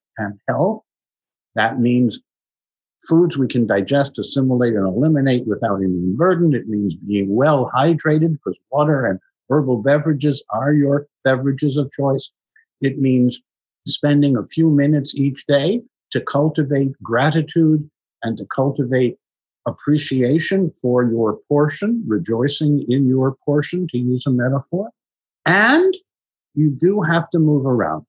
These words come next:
So sitting is the new smoking, and sugar is the new tobacco.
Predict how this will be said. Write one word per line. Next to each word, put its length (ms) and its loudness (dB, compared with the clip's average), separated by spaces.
So 220 -2
sitting 480 2
is 200 0
the 80 2
new 180 4
smoking, 720 0
and 180 -2
sugar 480 2
is 220 2
the 100 0
new 260 2
tobacco. 680 -2